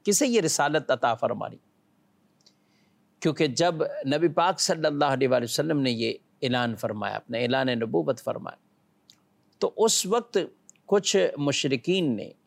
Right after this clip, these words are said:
اور کچھ کفار کی طرف سے ایک اعتراض آیا اور کہا گیا کہ جو فلاں مالی طور پر بڑی پوزیشن میں ہے، شہرت بھی ہے، تو کہا کہ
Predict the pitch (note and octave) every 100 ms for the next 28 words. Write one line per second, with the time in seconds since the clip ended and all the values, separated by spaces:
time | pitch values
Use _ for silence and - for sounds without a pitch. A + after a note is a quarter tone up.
0 | _ _ _ _ _ - B2+ - F3 -
1 | C3+ - F3 G3 F#3+ C#3 A#2+ A2 - A2+
2 | - _ _ B2+ A#2+ C3 D3 B2 G2+ F2
3 | - - _ _ _ _ _ _ _ _
4 | _ _ - D3 _ F3+ G#3 G#3+ F#3 E3+
5 | F3 D3+ B2 - _ D3 C#3 D#3+ G3+ D#3+
6 | - D#3+ F#3+ G#3 F#3 - C#3+ C#3 E3 G3
7 | - F#3 E3+ F3 E3 B2+ _ B2+ - D3+
8 | D#3+ D3+ C#3+ C3+ C3+ D#3+ D3 C3+ A#2 A#2
9 | G#2+ G#2 - _ _ - - E3 D3 F3
10 | F3 D#3 D3 B2+ A2+ A2+ - _ _ _
11 | _ _ _ _ _ _ _ A3 G#3+ B3
12 | C4+ A#3+